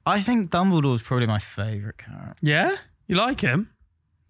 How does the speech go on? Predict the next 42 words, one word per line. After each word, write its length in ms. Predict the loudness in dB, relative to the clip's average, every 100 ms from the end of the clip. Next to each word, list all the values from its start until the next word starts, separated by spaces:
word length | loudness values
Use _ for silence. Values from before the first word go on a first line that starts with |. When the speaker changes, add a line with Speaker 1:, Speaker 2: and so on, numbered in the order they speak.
| _ -2
Speaker 1:
I 100 | 0
think 220 | 0 2
I'll 120 | 2
happily 300 | 2 4 4
go 180 | 4 2
Voldy 360 | 2 2 2
two, 480 | 2 2 4 4 4
but 140 | 2 0
if 100 | 0
you 120 | 0
wanna 140 | 0
put 160 | 0 0
him 140 | 2
one, 200 | 2 2
I'll 160 | 0 0
go 200 | -2 -2
one. 280 | -2 -2 -4 _ -8
Speaker 2:
I'll 80 | -6
go 120 | -2
Voldy 340 | -2 -2 -2 -2
two. 280 | 0 0 -2 _ -6
Speaker 1:
Okay. 260 | -4 -4 -6 _ -6
Speaker 2:
You 140 | 0
know, 240 | 2 2 0
Harry's 480 | 0 2 2 2
still 360 | 2 0 0 -2 -6 _
to 120 | -4
come. 280 | -2 -2 0
Speaker 1:
Yeah, 40 | 0
I 40 | 0
hate 280 | 2 2 0
him. 160 | -2 -6 _ -6
Speaker 2:
Oh, 80 |
fair. 280 | -2 -2 -4 -6
Speaker 1:
Yeah, 240 | -2 0 0 -2
I 60 | -2
think 160 | 0
he's 140 | 2 0
a 40 |
fucking 640 | -4 -12 -16 -6 -2 0
attention-seeking, 1000 | -2 -4 -2 -2 -4 -4 -4 -4 -4 -4
like, 240 | -4 -6